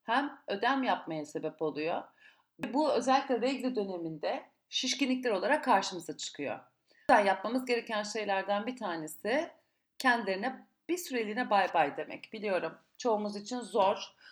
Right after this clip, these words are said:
Hani yoğurdu, ayranı onları nasıl bırakacağım acaba? Elimizden geldiğince badem sütü, soya sütü, Hindistan <laughs> cevizi sütü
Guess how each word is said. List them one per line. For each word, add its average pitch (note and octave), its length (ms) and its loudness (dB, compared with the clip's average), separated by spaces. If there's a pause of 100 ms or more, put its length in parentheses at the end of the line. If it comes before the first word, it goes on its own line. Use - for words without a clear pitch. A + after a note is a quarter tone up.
(100)
Hani G#3+ 260 2
yoğurdu, A#3 600 6
ayranı A3+ 540 4
onları A3 320 -2
nasıl B3+ 240 -4
bırakacağım G3 480 -2
acaba? F#3 600 0 (840)
Elimizden C4 580 6
geldiğince C#4 580 8
badem B3+ 380 10
sütü, - 240 -6
soya B3+ 300 2
sütü, A#3 240 -4
Hindistan B3 420 4
<laughs> - 40 -4
cevizi A3 360 -2
sütü B3 540 0